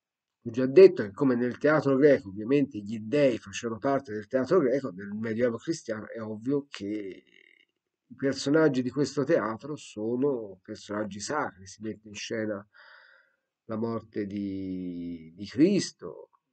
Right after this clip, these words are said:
la tentazione di Adamo ed Eva, e si fanno questi spettacoli di fronte alle cattedrali per ammaestramento del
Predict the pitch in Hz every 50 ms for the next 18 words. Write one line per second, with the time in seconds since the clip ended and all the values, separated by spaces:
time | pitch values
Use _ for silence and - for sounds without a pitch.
0 | _ _ _ _ _ - _ _ - 120 - - 135 123 - 135 120 127 - -
1 | 127 123 120 117 117 107 110 107 107 107 110 110 143 156 139 113 101 110 151 151
2 | - - 226 208 190 - 160 147 135 131 127 123 110 139 156 143 - 165 151 -
3 | - 190 175 - - _ - 131 120 120 113 123 135 135 135 135 127 - 117 113
4 | 110 104 101 110 110 107 110 - 117 110 - _ - 117 107 104 95 92 87 82
5 | 82 - - - _ _ _ _ _ _ _ _ _ _ _ _ _ _ _ _
6 | _ _ _ 190 196 185 160 156 156 156 160 175 180 185 190 175 - - - -
7 | 175 190 190 170 139 131 123 117 117 117 113 110 _ _ 120 113 110 107 - -
8 | - _ 107 110 127 143 151 147